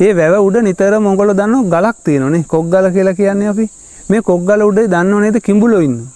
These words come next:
දැන් මීට ගොඩාක් කාලයකට කලින් මං කියන්නේ අවුරුදු දහයකට වගේ ඉහතදී. ඒ කොක් ගලේ උන්වහන්සේ බලනකොට කිඹුලියක් බුදියගෙන හිටියලු. ඉතින් උන්වහන්සේ කිඹුලිගේ දිහා බලනකොට මහත්තයෝ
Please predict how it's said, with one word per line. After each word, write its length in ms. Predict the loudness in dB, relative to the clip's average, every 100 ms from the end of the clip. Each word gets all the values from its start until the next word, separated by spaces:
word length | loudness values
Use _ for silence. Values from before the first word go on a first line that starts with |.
| -20 -20 -20 -20 -12
දැන් 160 | -4 0
මීට 260 | 0 0
ගොඩාක් 420 | 0 0 0 -2 -2
කාලයකට 460 | -2 -2 -2 -2
කලින් 260 | -2 -2 -2
මං 160 | -2 -2
කියන්නේ 200 | -2 0
අවුරුදු 240 | 0 0
දහයකට 460 | 0 0 0 0 0
වගේ 220 | 0 0
ඉහතදී. 400 | 0 0 -2 -6 -12 -20 -20 -20 -20 -4
ඒ 120 | -2
කොක් 240 | 0 -2 -2
ගලේ 280 | 0 0 0 -2 -6 -4
උන්වහන්සේ 500 | 0 2 2 2 0
බලනකොට 480 | 0 -2 -2 -2 0
කිඹුලියක් 480 | 0 2 2 0 -2
බුදියගෙන 480 | -2 0 0 0
හිටියලු. 340 | 0 -2 -4 -8 -16 -20 -20 -20 -20 -20 -4
ඉතින් 160 | 0
උන්වහන්සේ 520 | 2 2 2 2 0 0
කිඹුලිගේ 520 | 0 2 2 0 0
දිහා 240 | 2 2
බලනකොට 480 | 0 0 0 0 0
මහත්තයෝ 500 | 0 0 -2 -2 -2